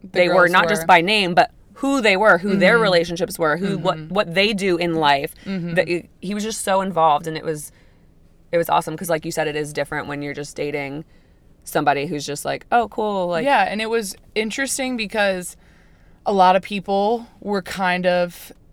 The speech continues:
Speaker 1: skeptical about it and very just like, "Oh, you're in a long distance relationship, like, mm, okay."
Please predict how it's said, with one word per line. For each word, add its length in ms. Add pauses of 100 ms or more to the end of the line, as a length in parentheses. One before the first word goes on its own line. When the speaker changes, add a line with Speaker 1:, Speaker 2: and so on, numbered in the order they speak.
Speaker 1:
skeptical 680
about 260
it 200
and 200
very 320
just 240
like, 180
"Oh, 140
you're 160
in 80
a 40
long 200
distance 280
relationship, 440
like, 240
mm, 240
okay." 340